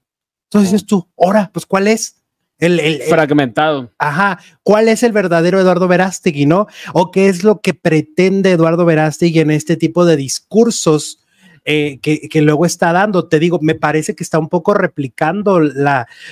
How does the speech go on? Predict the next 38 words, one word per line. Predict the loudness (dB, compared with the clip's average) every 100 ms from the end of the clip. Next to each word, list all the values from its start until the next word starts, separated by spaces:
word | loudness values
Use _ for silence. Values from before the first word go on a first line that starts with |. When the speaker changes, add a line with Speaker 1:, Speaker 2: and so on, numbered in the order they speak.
| -4
Speaker 1:
lo | -2 0
que | -2
a | 0
Donald | 0 -2 -4
Trump | -4 -2 0
le | -2
funcionó, | -2 -4 -2 0 0 2
porque, | -2 0 0 0 -6 -16
eh, | -12 -8 -6 -4
al | -4
momento | -2 -2 2 4
de | 4 2
Donald | 0 -2 -2
Trump | -4 -4 -6
mostrar | -4 -2 0 -2 -2
su | -2
personalidad | -2 -2 0 0 0 0
como | 0 0 2
es, | 2 0 -2 -12 -16
Speaker 2:
Ajá. | -6
Speaker 1:
pues, | -2 -2 -4 -4
llegó | -2 0 2
a |
la | 2 0
presidencia | -2 -8 -6 -4 -2
de | -4
un | -6
país, | -4 2 2 0 -6 _ _ _ _
¿no? | 0 0 -2 _ _ _ _ _
Siendo | -8 -2 0 2
Speaker 2:
Calla, | 2 0 -2
Speaker 1:
como. | -6
Speaker 2:
calla. | -4 0 0 0 0 -2 -8
Speaker 1:
Entonces, | -8 -4 -2
no, | 2 2 2
no | 2 2
vaya | 2 2 0
siendo. | 0 2 2 2 -2